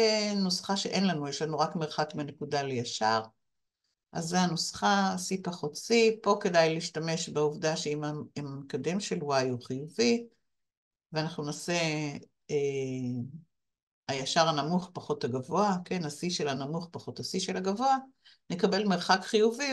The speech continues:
ואז לא נצטרך להתעסק עם הערך המוחלט. אה, ומר-, מרכז הכובד זה מפגש התיכונים, זה גם נוסחה שיוצא להשתמש בה באנליטית.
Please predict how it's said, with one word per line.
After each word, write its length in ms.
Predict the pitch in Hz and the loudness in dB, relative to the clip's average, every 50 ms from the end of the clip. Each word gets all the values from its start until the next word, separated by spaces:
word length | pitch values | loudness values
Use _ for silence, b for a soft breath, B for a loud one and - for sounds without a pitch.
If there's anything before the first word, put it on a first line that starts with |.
| 247 226 | 4 4
ואז 180 | 220 220 220 | 4 4 4
לא 100 | 214 208 | 2 0
נצטרך 580 | 208 208 226 226 - - - 180 180 185 185 - | 0 0 -2 -4 -4 -2 2 2 2 2 2 2
להתעסק 500 | 180 190 190 - 175 - - 160 170 - | 0 0 0 -2 -4 -4 -4 -4 -2 -2
עם 80 | 156 156 | -4 -2
הערך 400 | 127 107 143 139 143 - - - | -2 -2 -2 -4 -6 -8 -8 -8
המוחלט. 580 | 131 131 127 - - 127 123 127 127 - _ _ _ _ _ _ _ _ _ _ _ _ _ _ _ _ _ _ _ _ _ _ _ _ _ _ _ _ _ _ _ _ _ _ _ _ - | -8 -8 -10 -12 -8 -8 -8 -8 -8 -12 _ _ _ _ _ _ _ _ _ _ _ _ _ _ _ _ _ _ _ _ _ _ _ _ _ _ _ _ _ _ _ _ _ _ _ _ -2
אה, 160 | - 214 214 208 | 0 2 2 4
ומר-, 600 | 202 196 190 196 196 185 - 185 185 180 196 185 - - | 4 4 6 6 4 4 4 2 2 4 4 2 0 -2
מרכז 440 | 147 160 151 156 - 220 226 240 233 | -2 -2 -2 2 6 6 6 6 6
הכובד 640 | 240 - - 220 214 214 214 180 160 156 156 156 160 160 - - - - _ _ 156 | 0 2 4 6 6 6 6 4 4 4 4 4 2 0 -6 -8 -10 -10 _ _ -8
זה 260 | 160 160 156 151 151 147 | -8 0 4 4 4 4
מפגש 420 | 151 147 - 135 127 151 - - | 2 -4 -2 0 0 2 2 0
התיכונים, 760 | 175 175 - 151 - - 143 151 165 190 220 226 226 214 220 | -2 -4 -4 -8 -6 -6 -6 -4 -2 -2 -2 -2 -2 -2 -2
זה 120 | 196 190 185 | -2 -2 0
גם 180 | 185 185 190 185 | 2 2 2 2
נוסחה 380 | 180 180 180 - - - 175 | 2 -2 -2 -4 -6 -6 -4
שיוצא 340 | 180 - 160 151 - - 160 | -2 -2 -2 -2 -2 -2 -4
להשתמש 520 | 151 160 - - - 160 156 160 185 - - | -4 -4 -6 -8 -8 -8 -6 -6 -6 -4 -4
בה 120 | 190 180 | -4 -4
באנליטית. 920 | 165 151 151 151 147 147 147 151 170 196 202 - 277 294 294 294 _ | -2 -2 -4 -4 -4 -4 -4 -2 -2 -2 -4 -4 -8 -10 -10 -12 _